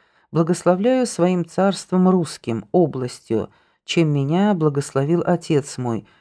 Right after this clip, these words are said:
князь Великий Василий, и что мне Бог дал. Здесь встречаем важную отмену против распоряжения прежних государей. Удельный Федор не получает никакой части в городе Москве.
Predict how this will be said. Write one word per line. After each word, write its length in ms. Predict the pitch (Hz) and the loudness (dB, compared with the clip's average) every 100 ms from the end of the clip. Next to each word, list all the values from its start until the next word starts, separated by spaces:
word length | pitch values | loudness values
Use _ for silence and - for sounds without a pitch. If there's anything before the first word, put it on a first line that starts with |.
| _ | _
князь 340 | - 139 123 - | -4 -2 -4 -6
Великий 440 | 120 147 180 185 | -2 -2 0 2
Василий, 680 | 160 151 - 127 117 101 - _ _ _ | 2 0 -2 -6 -4 -8 -14 _ _ _
и 120 | 160 | -4
что 260 | 147 - 175 | -4 -2 0
мне 240 | 170 175 | 2 2
Бог 320 | 160 151 120 | 2 0 -2
дал. 320 | 123 107 101 65 _ _ _ _ _ _ _ _ _ _ _ | -2 -2 -2 -8 _ _ _ _ _ _ _ _ _ _ _
Здесь 460 | 151 156 240 262 - | -4 0 0 0 -6
встречаем 640 | - - 170 160 220 214 196 | -18 -4 -4 0 2 4 6
важную 420 | 175 151 139 139 | 4 4 2 0
отмену 400 | 135 175 202 196 | 0 2 2 2
против 400 | 180 170 170 160 | 0 0 -2 -2
распоряжения 720 | 156 - 151 143 170 175 165 | -2 -2 -2 0 0 2 2
прежних 460 | 160 139 131 139 135 | 0 -2 -2 -2 -4
государей. 680 | 135 - 135 110 98 - _ _ _ _ _ _ | -6 -8 -6 -6 -8 -12 _ _ _ _ _ _
Удельный 400 | 175 208 220 214 | 2 4 6 4
Федор 400 | 202 226 202 190 | 4 4 4 4
не 160 | 175 190 | 4 2
получает 640 | 185 170 165 185 180 175 | 2 0 0 2 2 2
никакой 460 | 156 147 143 156 151 | -2 0 0 -2 -4
части 500 | - 180 180 - 190 | 0 0 0 0 0
в 80 | |
городе 400 | 160 139 139 135 | 2 0 0 0
Москве. 600 | 143 135 - - 113 90 | -2 -2 -6 -10 -8 -10